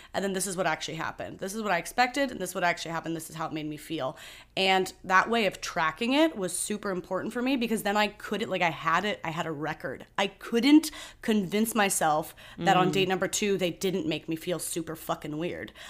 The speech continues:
Speaker 1: I couldn't convince myself, be, like, I, you couldn't, like, whitewash it.
Speaker 2: Yeah.
Speaker 1: Um,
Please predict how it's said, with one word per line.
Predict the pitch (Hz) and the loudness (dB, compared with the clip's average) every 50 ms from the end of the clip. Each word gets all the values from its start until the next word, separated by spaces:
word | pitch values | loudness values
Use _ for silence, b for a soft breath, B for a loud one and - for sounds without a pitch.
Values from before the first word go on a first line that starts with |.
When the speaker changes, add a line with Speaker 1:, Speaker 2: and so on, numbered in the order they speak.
| B | B
Speaker 1:
I | B 208 | B 2
couldn't | 208 - 294 311 320 | 6 10 10 10 10
convince | - 247 262 285 285 | 10 8 6 6 4
myself, | 262 240 240 214 196 - | 4 6 6 6 6 6
be, | - 214 - | 2 0 4
like, | 220 233 226 220 | 6 6 8 6
I, | 240 226 233 | 6 4 4
you | 247 247 | 0 2
couldn't, | 247 - 294 262 226 - 151 | 4 6 6 6 6 4 2
like, | 190 180 170 - | 0 0 0 -2
whitewash | 180 175 196 214 165 - 170 165 170 - - 175 | 0 4 4 4 4 4 2 0 0 0 -2 -4
it. | 120 92 - - B B B B B B B B B B | -4 -6 -8 -14 B B B B B B B B B B
Speaker 2:
Yeah. | - 175 175 175 - 160 | 0 2 4 4 4 2
Speaker 1:
Um, | 139 139 143 160 | 2 -2 -4 -8